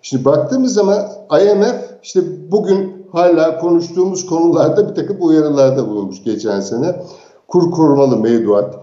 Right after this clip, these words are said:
ihtiyati tedbirlerin yavaş yavaş, e, azaltılması ve, e, kredi, e, tahsisine kamunun çok fazla karışmaması şeklinde uyarıları olmuş. Tabii covid on dokuz önlemlerinin, e,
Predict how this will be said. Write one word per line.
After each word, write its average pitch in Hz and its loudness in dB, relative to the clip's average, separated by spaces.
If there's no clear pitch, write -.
ihtiyati 147 0
tedbirlerin 131 0
yavaş 123 0
yavaş, 107 -2
e, 107 2
azaltılması 110 -2
ve, 135 4
e, 151 2
kredi, 180 2
e, 123 0
tahsisine 131 -4
kamunun 135 0
çok 139 -2
fazla 120 -2
karışmaması 110 -2
şeklinde 127 0
uyarıları 151 2
olmuş. 127 -2
Tabii 175 2
covid 151 0
on 170 2
dokuz 147 0
önlemlerinin, 139 2
e, 123 -8